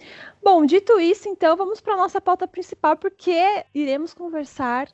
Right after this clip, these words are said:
com o Eduardo Mendonça, ter um bate-papo gostosinho. Ele não falou apenas da série, né, mas ele falou da carreira dele, do, ele tem um podcast também, e de como foi toda essa experiência, né, de participar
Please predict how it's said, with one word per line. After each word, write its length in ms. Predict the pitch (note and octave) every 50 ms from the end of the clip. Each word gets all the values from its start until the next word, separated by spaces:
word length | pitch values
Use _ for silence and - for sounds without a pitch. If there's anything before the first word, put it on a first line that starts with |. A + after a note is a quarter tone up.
| _ _
com 180 | - C#4+ C4+ C4
o 80 | C4+ C4+
Eduardo 380 | C#4 B3 C4+ B3+ B3+ B3 B3+
Mendonça, 560 | C4 C4+ C4+ C4 A#3+ A#3 A#3 A#3 B3 B3 - _
ter 100 | _ C4
um 100 | B3+ B3+
bate-papo 560 | A#3+ A#3+ A#3+ - - _ - A#3+ _ - A#3+
gostosinho. 920 | A3+ A3+ A#3 C#4+ D#4+ - - E4+ D4 C4+ B3 A#3 A#3+ B3+ B3+ C4 C4+ C4+ - - - - -
Ele 200 | - C4 D4 D4+
não 180 | B3+ D#4+ F4 G#4+
falou 300 | - A4 F#4 E4+ E4 E4
apenas 500 | E4 E4 E4 E4+ D#4 D#4+ F4+ F#4 F#4+ D#4
da 140 | C#4+ D4 C#4+
série, 500 | - - D4 B3 A#3+ B3+ D4 E4+ D#4 C#4
né, 160 | C#4 C4 C#4
mas 240 | C#4 C4+ B3+ B3 B3
ele 140 | A#3+ A#3+
falou 340 | C4 _ C#4+ C4+ C4 B3+ C4
da 160 | A3+ A3+ B3+
carreira 380 | C4 - D4 C4+ C#4+ C#4+ C#4+ C#4
dele, 360 | A3+ A#3 A#3 B3+ C4 B3+ B3
do, 240 | A#3+ A3 A#3 A#3+ A#3+ - - - -
ele 80 | - A#3+
tem 120 | - C#4+ C#4
um 40 | C#4
podcast 800 | C4+ C4 B3+ C#4 D4 _ - C#4+ B3 B3+ C4+ C4 C4+ - - _
também, 460 | - C4 B3+ A#3+ A#3+ B3 C4 C#4 C4 - - - _ _
e 80 | C#4+ C#4
de 120 | C4+ D#4
como 240 | - E4 E4 A4 B4
foi 400 | - - - E4 D#4 D#4+ E4+ E4
toda 280 | _ E4+ D#4 E4+ D#4
essa 140 | F4 F#4 -
experiência, 960 | F4+ - - - F4 E4 D#4+ D#4 D4 C4 C4 C4+ C#4+ D#4+ E4 - - D#4+ C#4+
né, 200 | C4+ C4 B3+ C4
de 360 | B3 B3 B3 C4 C4+ C4 B3+
participar 760 | - C4+ B3+ B3+ - - - D4+ - _ - B3+ B3 B3